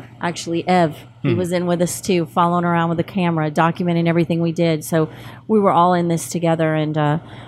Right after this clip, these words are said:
Speaker 1: you know, circling back and gonna move forward in this conversation. But I totally get you in a different way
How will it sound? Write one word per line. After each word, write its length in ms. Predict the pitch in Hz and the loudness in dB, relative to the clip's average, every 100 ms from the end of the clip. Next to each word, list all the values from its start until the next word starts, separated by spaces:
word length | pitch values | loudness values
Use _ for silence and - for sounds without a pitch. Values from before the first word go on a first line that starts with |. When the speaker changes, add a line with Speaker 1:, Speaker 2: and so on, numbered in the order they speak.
| - | -6
Speaker 1:
you 120 | 170 | 0
know, 260 | 160 156 151 - | 2 2 0 -6
circling 540 | - 226 202 202 190 | 0 0 0 -2 0
back 340 | 190 175 175 165 | 2 2 2 -2
and 220 | 147 156 - - - - | -4 -4 -12 -16 -10 -4
gonna 140 | 185 | 0
move 180 | 180 170 | 0 0
forward 260 | 196 185 180 | 0 2 2
in 60 | |
this 160 | 170 165 | -2 -2
conversation. 720 | 180 160 160 185 180 170 170 | -2 -2 -2 -2 -2 -2 -2
But 180 | 170 151 - - _ | 0 0 -4 -20 _
I 140 | 175 180 - | 0 0 -2
totally 680 | - - 220 208 196 180 160 - - - - - - - - - - - - | -10 -2 4 4 4 0 -4 -8 -18 -16 -16 -16 -16 -16 -18 -18 -18 -10 0
get 200 | 214 - | 0 2
you 180 | 180 165 | -4 -2
in 160 | 170 | -2
a 60 | 160 | -2
different 400 | 170 170 180 143 | 0 0 0 0
way 280 | 156 139 | 0 0